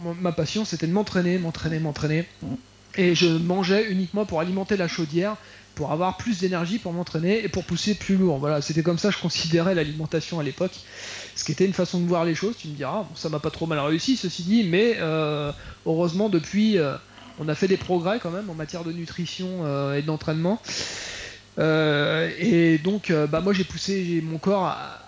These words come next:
à sa limite absolue, au naturel. C'est-à-dire, j'ai vraiment essayé d'explorer parce que j'en ressentais le besoin. J'avais besoin de me sentir exister, j'avais besoin de sentir que j'avais le contrôle total sur mon corps.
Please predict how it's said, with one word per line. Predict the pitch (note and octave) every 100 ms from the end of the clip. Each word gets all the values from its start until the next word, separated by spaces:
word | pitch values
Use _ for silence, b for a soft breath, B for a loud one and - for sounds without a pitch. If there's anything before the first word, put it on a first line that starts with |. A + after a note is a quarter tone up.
| -
à | D#3+
sa | -
limite | F#3 G3 G#3+ F#3+
absolue, | D#3+ G3 F#3+ B3
au | G#3+
naturel. | G#3+ G#3 - F#3 F3+
C'est-à-dire, | F#3 D3+ D#3+ F3
j'ai | D#3+
vraiment | E3+ F3
essayé | F#3+ - E3+
d'explorer | F3+ D#3+ - E3 F3
parce | G#3+ E3+
que | E3+
j'en | D#3+ D#3
ressentais | E3 E3+ E3+ E3+
le |
besoin. | D#3+ E3 D#3 D#3+ F#3 G#3+
J'avais | D#3 D#3 D#3
besoin | D#3 E3 F#3+
de |
me | F3
sentir | D3+ F3 - F3+
exister, | E3+ D#3 D#3+ G3+
j'avais | G3 D3+
besoin | D3+ E3+ F3+ G3+
de | D#3+
sentir | - F3 - G#3+
que | E3+
j'avais | D#3 D3+
le |
contrôle | E3 F#3 - F3
total | - A3 - G#3+
sur | - F3
mon | D#3+
corps. | D#3 F3+ A3+ F3+